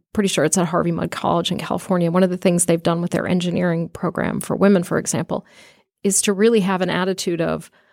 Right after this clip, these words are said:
rather than being, "We're gonna try to weed people out of this program," it's, "How are we gonna keep people in the program?" So they have a really strong mentoring and tutoring program to make sure that everyone has the opportunity to be successful.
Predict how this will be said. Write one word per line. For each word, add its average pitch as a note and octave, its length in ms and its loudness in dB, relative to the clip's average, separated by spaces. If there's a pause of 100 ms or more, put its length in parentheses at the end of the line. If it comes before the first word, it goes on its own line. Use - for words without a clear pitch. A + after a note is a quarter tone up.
(300)
rather G#3+ 280 4
than F#3+ 240 2
being, F3+ 420 0
"We're F#3 100 -2
gonna F#3 160 0
try F3 180 -2
to E3 100 0
weed E3 380 -2
people - 360 -6
out E3+ 200 2
of E3 60 0
this E3 160 0
program," E3 680 -2
it's, - 180 -2
"How G3 140 2
are G#3 100 4
we G3 200 0
gonna E3 120 -2
keep - 320 -8
people - 400 -8
in D#3+ 160 -4
the D3+ 80 -6
program?" - 540 -8
So - 140 2
they F3+ 40 4
have E3 80 2
a E3 160 0
really F#3 360 2
strong E3 440 0
mentoring E3+ 580 0
and - 160 -6
tutoring F#3 440 2
program F3 600 -4
to - 140 -2
make E3+ 160 0
sure F#3 180 0
that - 160 -2
everyone F3+ 420 0
has E3+ 180 -2
the D#3+ 120 -2
opportunity - 480 -6
to - 100 -8
be - 120 -4
successful. - 680 -4